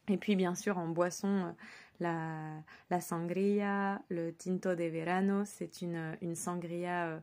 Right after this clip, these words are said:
qui est un petit peu adoucie avec de la limonade et du citron.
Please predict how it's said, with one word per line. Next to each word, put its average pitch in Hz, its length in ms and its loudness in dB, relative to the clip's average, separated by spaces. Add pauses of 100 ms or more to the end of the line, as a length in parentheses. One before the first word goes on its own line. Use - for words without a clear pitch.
(420)
qui - 120 -2
est 175 40 2
un 170 100 0
petit 165 180 -10
peu 185 140 0
adoucie 170 440 0
avec 165 220 2
de 165 100 -2
la 160 140 -2
limonade 170 480 -2
et 165 80 -2
du 156 120 -10
citron. 196 520 -2